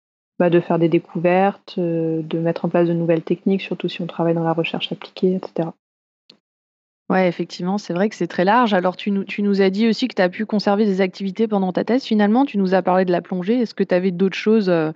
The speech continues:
Speaker 2: qui t'ont justement permis de garder le cap, euh, que t'as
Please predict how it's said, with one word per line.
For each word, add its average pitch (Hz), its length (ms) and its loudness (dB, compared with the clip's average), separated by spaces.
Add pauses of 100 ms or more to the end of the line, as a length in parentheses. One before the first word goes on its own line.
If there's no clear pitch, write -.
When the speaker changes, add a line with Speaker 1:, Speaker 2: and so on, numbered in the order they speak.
(460)
Speaker 2:
qui - 100 -20
t'ont 185 140 0
justement 185 420 0
permis 185 320 0
de 175 60 -4
garder 175 280 2
le 170 60 -6
cap, 185 340 -4
euh, 160 300 -2
que - 160 -20
t'as - 80 -4